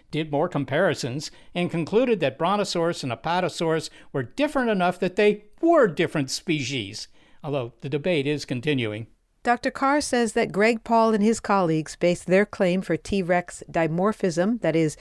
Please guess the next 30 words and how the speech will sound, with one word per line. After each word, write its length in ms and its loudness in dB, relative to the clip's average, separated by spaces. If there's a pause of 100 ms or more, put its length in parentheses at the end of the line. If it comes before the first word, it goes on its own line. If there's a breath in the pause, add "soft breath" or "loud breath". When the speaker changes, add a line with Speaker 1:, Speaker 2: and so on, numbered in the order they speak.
(240 soft breath)
Speaker 2:
two 200 2
forms 580 0
distinct 600 -4
in 100 0
structure, 600 -2 (440 loud breath)
on 160 2
their 100 4
study 400 2
of 160 -2 (140)
thirty-seven 580 0
specimens 720 -2
attributed 560 0
to 100 -14
the 160 0
animal. 400 -4 (640)
Speaker 1:
It, 160 -2
it 140 -6
sounds 180 -2
like 140 -2
you 80 2
have 100 2
a 140 0 (220 soft breath)
fairly 340 0
small 580 2
data 280 4
set, 260 -2
or 80 -2
they 240 -2
have 180 -2
a 140 -2